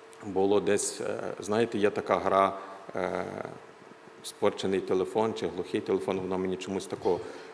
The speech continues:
аналогію згадалося. Тому що це дуже десь перекликається з непорочним зачаттям Ісуса, так? І люди часто плутають, не, не вдумуючись в це. І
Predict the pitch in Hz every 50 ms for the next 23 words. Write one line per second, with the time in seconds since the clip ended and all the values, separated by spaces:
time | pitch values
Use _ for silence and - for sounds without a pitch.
0 | - - 92 95 95 98 107 98 92 98 98 92 95 87 - 92 92 90 95 95
1 | 92 92 92 90 - - 92 - - - - - - - - - 110 120 139 135
2 | - 131 - - 120 113 127 131 127 - - 117 113 - - 113 107 104 - 110
3 | 98 - 117 113 113 110 104 - - 98 - - 101 92 - 107 101 110 110 -
4 | - 107 95 90 90 95 90 - - 101 98 - - 101 95 95 92 - - -
5 | 98 - - - - - - 101 113 117 - - - - 98 104 117 113 110 107
6 | - 120 113 107 - - 104 - - 120 127 123 123 - 107 104 98 98 98 98
7 | 98 98 98 98 98 - - - - - - 107 95 95 95 98 110 123 123 117
8 | 110 101 95 - - - 104 87 - - - - - 87 87 - - - - 98
9 | 92 92 90